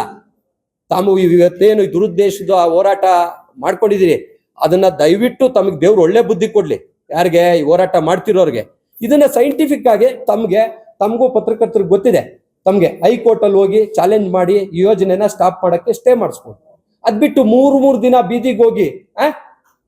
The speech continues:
ಬೀದಿಲಿ ಹೋಗಿ, ಆ, ಅವ್ನು ಪೈಪ್ ಹಾಕೊಂಡ್ ಪಾಪ ಅವ್ನು ಯಾರೋ, ಆ, ಜೆ ಸಿ ಪಿ ವ-, ಇವ್ನ್ ಡ್ರೈವರು, ಅವ್ನು ಕಂಡ-, ಅವ್ನ್ಗೆ ಅಟೆಂಡರು, ಆಮೇಲೆ ಅವ್-, ಆ, ಇವ್ದವ್ರು ಹೊಟ್ಟೆ ಪಾಡಿ ಬಂದಿರ್ತಾರೆ, ಅಲ್ಲೇನ್ ಕಾಂಟ್ರಾಕ್ಟ್ರು ನಿಂತಿರಲ್ಲ, ಅವ್ನೆಲ್ಲೋ ಇರ್ತಾನೆ, ಅವ್ನ್ "ಆಯ್ತು ನಿಲ್ಸು." ಅದು ಕೆಟ್ಟ ಮಾತು. ಅವ್ರ ಅಮ್ಮನ್ನ, ಅವ್ರ ಅಕ್ಕನ್ನ,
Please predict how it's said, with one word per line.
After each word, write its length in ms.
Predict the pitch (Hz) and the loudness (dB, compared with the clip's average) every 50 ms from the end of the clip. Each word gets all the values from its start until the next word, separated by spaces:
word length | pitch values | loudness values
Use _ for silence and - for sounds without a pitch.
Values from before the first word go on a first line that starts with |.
| _ 165 | _ -2
ಬೀದಿಲಿ 300 | 233 262 269 269 240 240 | 0 2 4 4 4 4
ಹೋಗಿ, 200 | 226 214 226 220 | 2 2 2 0
ಆ, 180 | 202 190 196 | 2 2 2
ಅವ್ನು 560 | 196 208 208 202 196 190 214 214 214 214 202 | 2 2 2 2 2 0 0 0 0 -2 -2
ಪೈಪ್ 280 | - - - - 262 254 | -2 -2 -2 -2 0 0
ಹಾಕೊಂಡ್ 320 | 240 233 240 233 226 202 | 0 0 0 -2 -2 -2
ಪಾಪ 160 | 190 220 220 226 | -2 -4 -2 -2
ಅವ್ನು 220 | 220 214 220 220 214 | 0 0 0 2 2
ಯಾರೋ, 220 | 202 208 214 220 214 214 208 - - _ _ _ - | 2 2 2 2 2 0 -4 -12 -18 _ _ _ -4
ಆ, 320 | 185 185 185 180 180 175 165 | -2 0 2 2 2 0 0
ಜೆ 160 | 147 196 214 | 0 0 -2
ಸಿ 120 | - - | -2 -4
ಪಿ 160 | 180 - 208 202 | -4 -2 0 2
ವ-, 380 | 196 196 196 185 180 170 170 | 2 2 4 4 4 4 2
ಇವ್ನ್ 200 | 180 196 196 185 | 2 2 0 2
ಡ್ರೈವರು, 420 | - 180 196 190 180 143 139 143 156 170 - - _ _ _ _ - | 2 2 2 2 2 2 2 0 0 -2 -4 -8 _ _ _ _ -4
ಅವ್ನು 240 | 151 170 180 180 165 | -2 0 0 0 0
ಕಂಡ-, 240 | - 180 180 175 175 | 0 0 -2 0 0
ಅವ್ನ್ಗೆ 580 | 160 165 160 165 170 165 165 165 160 156 151 | 0 0 0 2 2 4 4 4 4 2 2
ಅಟೆಂಡರು, 540 | 156 151 196 208 196 175 156 127 131 156 170 170 - - - _ _ _ _ - | 0 0 0 0 0 0 0 2 2 2 2 2 0 -4 -12 _ _ _ _ -2
ಆಮೇಲೆ 260 | 175 190 190 180 180 | 2 2 4 4 4
ಅವ್-, 380 | 175 170 165 170 170 170 170 165 | 4 4 4 4 4 4 2 2
ಆ, 380 | 170 170 170 165 160 165 165 160 | 2 2 2 4 2 2 2 0
ಇವ್ದವ್ರು 340 | 175 185 175 214 196 180 | 0 0 0 0 0 0
ಹೊಟ್ಟೆ 240 | 175 170 165 - 214 | 0 0 0 -2 -2
ಪಾಡಿ 200 | - 185 180 180 | -2 -2 -2 -2
ಬಂದಿರ್ತಾರೆ, 440 | 165 170 190 196 185 - 185 151 123 | -2 -4 -4 -4 -4 -2 -2 -4 -4
ಅಲ್ಲೇನ್ 480 | - - _ _ - 165 180 202 190 - | -4 -8 _ _ -4 -2 0 0 2 2
ಕಾಂಟ್ರಾಕ್ಟ್ರು 440 | 175 190 185 196 185 185 - 196 | 0 0 2 0 0 0 0 0
ನಿಂತಿರಲ್ಲ, 440 | 185 180 185 175 196 190 190 170 147 | 2 2 0 0 0 2 2 2 2
ಅವ್ನೆಲ್ಲೋ 500 | 127 - - 143 160 175 170 175 196 208 | 0 -4 -4 -4 0 0 0 2 2 2
ಇರ್ತಾನೆ, 320 | 180 165 160 - 214 190 135 | 2 2 0 0 0 0 -2
ಅವ್ನ್ 420 | - - - _ - 175 185 175 | -4 -8 -14 _ -6 -2 0 2
"ಆಯ್ತು 180 | 220 269 262 254 | 2 0 0 0
ನಿಲ್ಸು." 460 | 208 - - 202 - - - _ _ _ _ - | -2 -2 -2 -4 -6 -6 -12 _ _ _ _ -10
ಅದು 120 | 185 185 202 | -8 -6 -4
ಕೆಟ್ಟ 360 | - 170 - - _ - - | -4 -6 -8 -8 _ -4 -2
ಮಾತು. 360 | 214 - - 156 - - - - | -2 -2 -4 -6 -8 -12 -8 -2
ಅವ್ರ 160 | 147 156 147 | 0 2 2
ಅಮ್ಮನ್ನ, 360 | 147 165 175 180 160 135 123 117 | 2 2 2 0 0 0 -2 -4
ಅವ್ರ 300 | 120 117 117 117 123 143 | -4 -2 -2 -2 0 0
ಅಕ್ಕನ್ನ, 420 | 151 151 - - 180 160 143 123 | -2 -2 -2 0 0 2 0 0